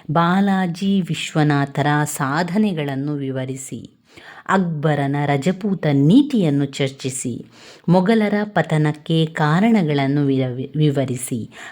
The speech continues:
ಹತ್ತೊಂಬತ್ತನೆಯ ಶತಮಾನದ ಸಾಮಾಜಿಕ ಧಾರ್ಮಿಕ ಚಳುವಳಿಗಳನ್ನು ವಿವರಿಸಿ, ಔರಂಗಜೇಬ್ನ ಧಾರ್ಮಿಕ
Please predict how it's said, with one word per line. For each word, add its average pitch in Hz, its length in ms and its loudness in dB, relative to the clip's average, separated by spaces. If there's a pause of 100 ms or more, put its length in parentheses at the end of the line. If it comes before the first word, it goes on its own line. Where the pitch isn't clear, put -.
ಹತ್ತೊಂಬತ್ತನೆಯ 226 1120 2
ಶತಮಾನದ 147 800 2 (360)
ಸಾಮಾಜಿಕ 143 840 -2 (300)
ಧಾರ್ಮಿಕ 185 600 2 (180)
ಚಳುವಳಿಗಳನ್ನು 156 920 2
ವಿವರಿಸಿ, 131 640 -2 (480)
ಔರಂಗಜೇಬ್ನ 131 840 2 (340)
ಧಾರ್ಮಿಕ 147 580 0